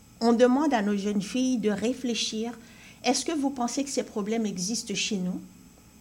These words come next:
Si oui, est-ce que vous pensez qu'on peut apporter des solutions ? Alors, c'est toute une démarche d'apprentissage et qui mène, qui débouche, c'est une, c'est une, c'est un processus en cinq étapes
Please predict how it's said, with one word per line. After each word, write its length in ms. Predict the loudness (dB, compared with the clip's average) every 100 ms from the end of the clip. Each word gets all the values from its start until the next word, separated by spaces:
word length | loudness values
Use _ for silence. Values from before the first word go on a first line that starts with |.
| -20 -6
Si 260 | -2 0
oui, 300 | 0 0 -2 -4 -16 -20 -20 -20 -20 -6
est-ce 180 | -4 0
que 60 | 0
vous 160 | 0
pensez 320 | -2 -2 -2 -2
qu'on 160 | -4
peut 160 | -2 -2
apporter 440 | 0 -4 -4 -2
des 140 | -2 -2
solutions ? 560 | -4 -6 -6 -8 -8 -12 -18 -20 -20 -20 -14 -4
Alors, 260 | -2 0
c'est 220 | 0 -2
toute 220 | -2 -2 4
une 200 | 4 6
démarche 680 | 2 2 0 -2 -2 -2
d'apprentissage 1300 | 0 0 -2 -2 -4 -2 -2 0 -2 -4 -4 -4 -6 -10 -20 -20 -20 -20 -20 -4
et 300 | 0 2 0 -6 -16 -20 -6
qui 180 | 4 6
mène, 440 | 8 6 2 -4 -10 -2
qui 100 | 0
débouche, 460 | 2 2 0 0
c'est 240 | 0 -2 0
une, 180 | 0 0
c'est 320 | -2 -4 -4 0
une, 200 | 0 2
c'est 200 | 0 0
un 60 |
processus 580 | -2 -2 -4 -4 -4 -4 -6
en 100 | -6
cinq 380 | -4 -4 -4
étapes 420 | -8 -8 -10 -10